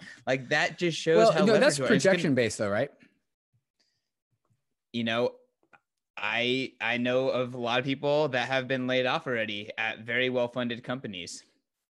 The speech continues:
Speaker 2: Right, because, because the companies are projecting to not make any money.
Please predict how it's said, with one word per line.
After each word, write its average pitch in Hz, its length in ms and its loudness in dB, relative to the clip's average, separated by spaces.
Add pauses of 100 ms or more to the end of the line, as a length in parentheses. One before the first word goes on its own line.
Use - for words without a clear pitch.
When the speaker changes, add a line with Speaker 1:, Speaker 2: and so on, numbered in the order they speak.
(560)
Speaker 2:
Right, 185 260 2
because, 170 460 2
because 165 380 0
the 165 100 2
companies 170 460 -2
are 139 60 -2
projecting 143 840 -2
to 127 160 -4
not 117 240 -4
make 107 260 -6
any 95 160 -8
money. 82 380 -16